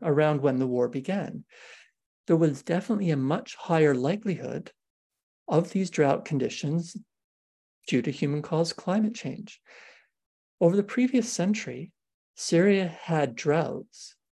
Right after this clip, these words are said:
which were as bad or even worse than during the pre-twenty eleven period. Meanwhile, over previous decades,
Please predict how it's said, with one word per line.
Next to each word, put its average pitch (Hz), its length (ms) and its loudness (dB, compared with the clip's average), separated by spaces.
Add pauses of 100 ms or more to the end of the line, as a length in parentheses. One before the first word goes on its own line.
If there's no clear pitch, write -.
(140)
which - 220 -2
were 147 180 4
as 165 360 2
bad 143 420 -2
or 151 140 -2
even 135 420 -6
worse 160 560 -4 (360)
than 143 140 0
during 127 240 2
the 127 80 0
pre-twenty 127 640 -4
eleven 143 380 0
period. - 480 -6 (580)
Meanwhile, 175 560 6
over 127 220 2
previous 160 480 -4
decades, 220 640 -2